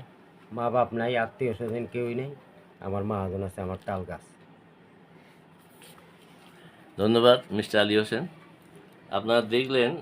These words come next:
Speaker 2: যে তার কী অবস্থা ছিল, আল্লাহ তাকে এখন ভালো করেছে, উনি একা একা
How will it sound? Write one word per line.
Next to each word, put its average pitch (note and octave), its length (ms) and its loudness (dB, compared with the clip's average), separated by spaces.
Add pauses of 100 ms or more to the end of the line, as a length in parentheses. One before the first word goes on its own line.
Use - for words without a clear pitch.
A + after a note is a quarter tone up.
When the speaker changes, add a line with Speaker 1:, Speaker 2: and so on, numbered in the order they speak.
Speaker 2:
যে G#2 540 0
তার G#2 220 2
কী A#2 100 -2
অবস্থা A2+ 380 -2
ছিল, A2+ 200 -2
আল্লাহ G2+ 420 0 (100)
তাকে G2+ 200 -4
এখন G2+ 180 -2
ভালো F#2+ 220 -4
করেছে, G#2+ 360 -4
উনি G#2 180 -4
একা G2 200 -6
একা F#2+ 180 -8